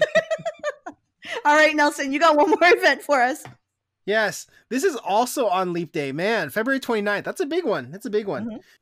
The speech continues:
Speaker 2: Do you have a friend that's, uh, that has a birthday that celebrates leap year on Leap,
Speaker 1: Yeah,
Speaker 2: on Leap Day?
Speaker 1: it's totally
Speaker 2: You do?
Speaker 1: weird. It's totally weird,
Speaker 2: Yeah.
Speaker 1: yeah.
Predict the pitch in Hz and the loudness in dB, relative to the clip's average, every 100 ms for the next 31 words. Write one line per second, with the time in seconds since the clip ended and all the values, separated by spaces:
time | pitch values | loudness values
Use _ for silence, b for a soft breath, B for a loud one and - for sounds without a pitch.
0 | b 240 381 392 415 - 214 220 233 226 | b 0 2 2 0 -2 0 0 -2 -4
1 | 240 226 214 220 220 226 202 220 240 226 | -2 -2 -2 -4 -4 -4 -4 -4 -2 -4
2 | 214 226 214 214 208 - 220 226 226 220 | -2 -4 -2 -4 -6 -8 -12 -6 -6 -6
3 | 196 208 214 214 _ 208 277 170 220 226 | -8 -8 -8 -10 _ -10 -2 -2 -2 -8
4 | 226 - 240 208 226 226 165 165 - - | -8 -4 0 2 4 2 0 -4 -12 -2
5 | 226 190 180 160 151 170 | 0 2 0 0 2 0